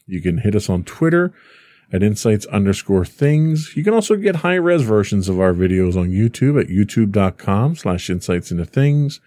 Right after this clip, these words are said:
We do stream six days a week on Twitch at twitch dot T V slash insights into things. Uh, just a side note, if you have Amazon Prime,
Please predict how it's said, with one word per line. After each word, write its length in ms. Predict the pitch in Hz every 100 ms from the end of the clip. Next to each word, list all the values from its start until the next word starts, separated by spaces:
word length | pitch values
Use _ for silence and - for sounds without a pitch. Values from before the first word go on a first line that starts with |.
| _ _ _ _ _ _ -
We 80 | 113
do 140 | 131
stream 420 | 131 - 139 127
six 300 | 117 180 185
days 240 | - 127 110
a 60 |
week 300 | 104 113 104
on 260 | 101 101 95
Twitch 540 | - - 202 208 - -
at 160 | 90 -
twitch 360 | - 107 -
dot 260 | 95 90 -
T 160 | 101
V 160 | 92 98
slash 400 | - 90 87 -
insights 400 | 90 - 90 -
into 160 | 85 82
things. 520 | 143 147 143 139 - - - - _ _
Uh, 220 | 85 80
just 200 | 78 87
a 40 | -
side 320 | - 135 139
note, 160 | 143 135
if 140 | 131
you 120 | 135
have 440 | 120 147 151 139 131 -
Amazon 460 | 107 110 107 95
Prime, 580 | 98 147 156 165 165 156